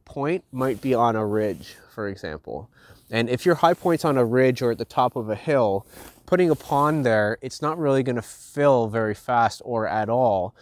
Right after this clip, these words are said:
because it's got no, uh, water catchment area feeding into it. So if you're looking at a property and it's got some elevation changes, and most specifically, if the high point of that land has hills around it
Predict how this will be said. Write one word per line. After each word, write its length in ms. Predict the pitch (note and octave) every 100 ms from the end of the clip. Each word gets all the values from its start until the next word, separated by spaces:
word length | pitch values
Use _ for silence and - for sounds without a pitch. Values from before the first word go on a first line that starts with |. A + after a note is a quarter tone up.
| - _
because 260 | A#2+ C#3 B2
it's 180 | B2 -
got 280 | C3 C3
no, 400 | C#3+ B2 A#2+ A#2
uh, 260 | A2+ G#2+ G2
water 400 | G2+ A2+ A#2 A#2
catchment 560 | - A#2 A2+ - G#2 -
area 400 | A2 G#2 G#2 G2+
feeding 360 | - A2+ G2+
into 300 | G2+ G#2+ -
it. 120 | B1+ - - - - - - _ - _
So 260 | - B2 A2+
if 200 | A#2 -
you're 160 | D#3 F3+
looking 280 | F3 D#3
at 120 | C3 A2+
a 40 |
property 720 | - C#3+ C#3+ - G2+ D2 A#2+ - - - _
and 200 | A#2 A#2+
it's 240 | A#2 - - - - _ -
got 260 | B2+ C3+ -
some 180 | D#3 C3+
elevation 540 | C3 B2+ A#2+ A#2 A#2+
changes, 600 | G#2+ A2+ G#2+ G2+ F#2+ - -
and 260 | A#2+ A2+ G#2+ -
most 320 | A#2+ D3+ E3+
specifically, 680 | - C3+ - D3 C3+ - A2
if 140 | G2+
the 80 | G2+
high 340 | - - B2+ E3
point 320 | - C#3+ C3+
of 80 | A#2+
that 220 | A2+ F#2
land 500 | A#2 B2+ G2+ F2+ - - - - -
has 280 | A#2+ A#2 -
hills 480 | - D3 C#3 C#3 B2+
around 540 | A2 A2+ A#2 C3 C#3+
it 180 | E3+